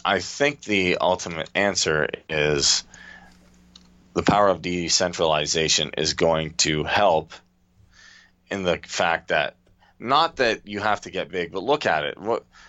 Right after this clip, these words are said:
if we look at history, it was one radio channel back in the day, and that's where you got your news, or it was a few T V stations. Now there's hundreds of people talking about news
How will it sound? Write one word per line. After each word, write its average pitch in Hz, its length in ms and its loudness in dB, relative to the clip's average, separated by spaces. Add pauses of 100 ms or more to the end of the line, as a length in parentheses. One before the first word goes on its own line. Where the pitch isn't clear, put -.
(280)
if 107 120 -6
we 135 80 4
look 190 200 2
at 127 100 0
history, 104 460 0
it 87 40 2
was 87 140 -2
one 123 220 2
radio 98 420 4
channel 80 640 0 (160)
back 85 320 2
in 80 120 -8
the 76 100 -6
day, 78 200 -2
and 76 100 -6
that's 76 240 -2
where 78 120 0
you 73 80 0
got 69 280 0
your 58 80 -10
news, 62 540 -12
or 82 140 2
it 82 40 2
was 78 120 0
a 76 60 -2
few 92 240 0
T 87 220 -2
V 78 180 0
stations. - 720 -4 (420)
Now 110 520 2
there's 95 280 -4
hundreds 85 460 -2
of 80 100 -8
people 82 380 -2
talking 78 400 -2
about 76 320 -2
news 65 380 -8